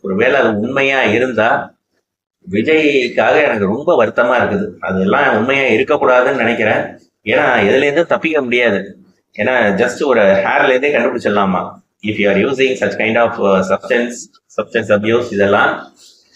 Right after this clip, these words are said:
இதெல்லாம் நாளைக்கு மீம்ஸ் வைரல்லாம். ஏற்கனவே நண்பர்கள், நண்பன், அவருடைய ஃப்ரெண்டு ஸ்ரீகாந்த் போயிருக்காரு, அடுத்தது நீ, இந்த மாதிரிலாம் நரேஷன் ஆயிடும் மீம்ஸ்.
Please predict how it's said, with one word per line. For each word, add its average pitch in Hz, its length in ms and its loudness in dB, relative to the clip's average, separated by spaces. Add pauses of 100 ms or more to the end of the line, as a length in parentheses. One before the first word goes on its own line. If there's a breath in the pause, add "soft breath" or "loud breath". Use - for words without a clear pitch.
(180 soft breath)
இதெல்லாம் 123 380 0
நாளைக்கு 113 640 2
மீம்ஸ் 143 260 -2
வைரல்லாம். 117 920 2
ஏற்கனவே 123 540 0
நண்பர்கள், 127 640 2
நண்பன், 117 640 -2 (380)
அவருடைய 110 380 2
ஃப்ரெண்டு 127 640 2 (220)
ஸ்ரீகாந்த் 120 420 0
போயிருக்காரு, 113 480 2
அடுத்தது 117 460 0
நீ, 110 140 0
இந்த 110 240 -2
மாதிரிலாம் 110 560 0
நரேஷன் 113 360 0
ஆயிடும் 101 300 0
மீம்ஸ். 110 300 -4